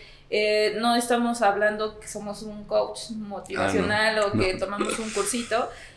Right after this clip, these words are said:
Speaker 1: sino que siempre buscamos una información, eh, que respalde todo lo que te estamos, eh, proyectando. Y, pues, claro, nos encantaría, eh, ya tenemos algunos temas que han surgido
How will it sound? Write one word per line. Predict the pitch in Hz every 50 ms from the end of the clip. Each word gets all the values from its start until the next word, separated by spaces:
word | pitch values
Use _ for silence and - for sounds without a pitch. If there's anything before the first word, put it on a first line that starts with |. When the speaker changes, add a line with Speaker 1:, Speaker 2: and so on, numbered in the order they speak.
| - - -
Speaker 1:
sino | - 226 226 226 226 226
que | - 226 220
siempre | 247 254 254 240 311 320
buscamos | 262 202 190 - - 226 226 226 240 240
una | 240 233 233
información, | 233 233 - 185 185 190 185 190 190 - - 226 214 214 220 226 220 214 202 190 190 - - -
eh, | 196 202 196 196 190 190 -
que | 208
respalde | 202 190 202 202 - - 247 240 240 254 262 247
todo | - 240 233 240 240 220
lo | 196 196 -
que | - 185
te | - 185
estamos, | 185 - - 214 214 214 214 208 208 - - - - - - - - - - - -
eh, | - 208 214 208 214 208
proyectando. | 220 220 220 214 220 214 - - 269 277 277 269 240 247 269 - - - - - - - - -
Y, | 262 285 311 320 320 - - - - -
pues, | - 254 240 240 - -
claro, | - 254 240 240 240 233 220
nos | 220 226 226
encantaría, | 233 220 220 226 226 226 240 240 254 262 269 285 294 - - - - -
eh, | 220 214 208 208 208 202
ya | 202 226 226 226
tenemos | - 240 233 233 240 240 233
algunos | 190 185 208 214 214 220 233 226 226 - - -
temas | 214 214 214 214 233 233 -
que | - - 180 175 170 -
han | - - 208 226 226 -
surgido | 240 220 - 233 233 240 240 233